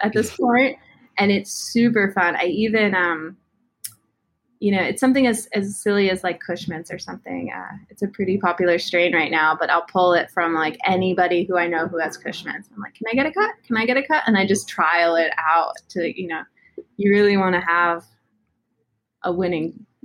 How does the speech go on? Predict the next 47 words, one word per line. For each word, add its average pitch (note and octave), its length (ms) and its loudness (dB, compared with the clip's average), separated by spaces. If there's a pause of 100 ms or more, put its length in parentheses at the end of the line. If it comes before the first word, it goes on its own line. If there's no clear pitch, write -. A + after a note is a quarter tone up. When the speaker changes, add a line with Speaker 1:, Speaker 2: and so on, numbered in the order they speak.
Speaker 1:
a F3+ 100 -2
winning, G3 520 4
uh, D#3+ 360 2 (1300)
you G3 120 4
know, - 200 0
of F3 200 0
the D#3 80 -6
variety D3 420 -4
that - 160 -12
you're C#3 120 -10
growing. - 460 -6
It F3 120 -14
makes D#3 360 -10
all D3+ 220 -2
the E3 80 -8
wor-, - 220 -10 (280)
the - 60 -8
difference. - 580 -10 (800)
Speaker 2:
Yeah, G2+ 240 -6
for G#2+ 180 -6
sure. G2+ 480 -2
Um, G#2 400 -2
now B2+ 80 0
tell E3 200 0
me G3 100 2
a G3 60 2
little F3 180 4
bit D3+ 120 0
about B2 300 2
your G#2+ 380 2
partners, A2+ 520 -4
your G#2 100 -6
co-founders, G2+ 1000 -2 (440)
um, F#2+ 360 0
and G2+ 240 -2
sort G#2+ 200 0
of G2+ 60 0
what G#2 140 0
ro-, G2 260 -2
what A2 200 0
their G#2+ 160 0
roles F#2+ 340 -2
are F2+ 360 2
as F#2 240 -6
well F2+ 460 2
in, F2+ 340 -4
uh, F2 260 -6